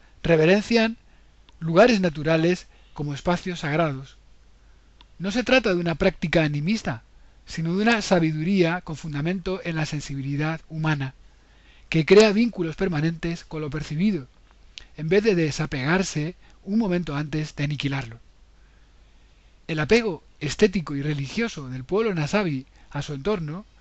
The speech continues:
es la piedra angular de una estrategia del cuidado.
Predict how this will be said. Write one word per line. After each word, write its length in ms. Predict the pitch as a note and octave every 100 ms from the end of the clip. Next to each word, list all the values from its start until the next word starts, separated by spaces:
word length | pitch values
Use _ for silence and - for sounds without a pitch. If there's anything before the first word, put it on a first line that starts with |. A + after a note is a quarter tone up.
| - - -
es 160 | F#3
la 100 | G#3+
piedra 240 | F3+ G#3 A#3
angular 500 | F3+ C#3+ D3+ F3 F3+ - - -
de 80 | E3
una 120 | G3
estrategia 500 | G3+ D#3+ C#3+ E3 F#3+
del 160 | D#3+ C#3+
cuidado. 520 | C3+ C3+ D#3 C#3 C3